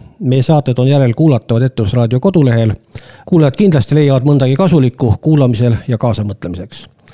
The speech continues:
Täna me räägime suurtest asjadest, mis võivad maailma majandust ja inimesi mõjutada, et mitte öelda vapustada, mida erinevad majandusteadlased erinevates riikides on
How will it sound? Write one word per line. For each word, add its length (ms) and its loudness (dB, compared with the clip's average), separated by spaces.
Täna 200 2
me 120 4
räägime 400 2
suurtest 400 0
asjadest, 600 -4
mis 180 -4
võivad 280 0
maailma 340 2
majandust 520 0
ja 80 2
inimesi 320 2
mõjutada, 460 0
et 160 -4
mitte 280 0
öelda 300 0
vapustada, 640 -4
mida 200 2
erinevad 320 2
majandusteadlased 600 0
erinevates 400 0
riikides 440 0
on 160 0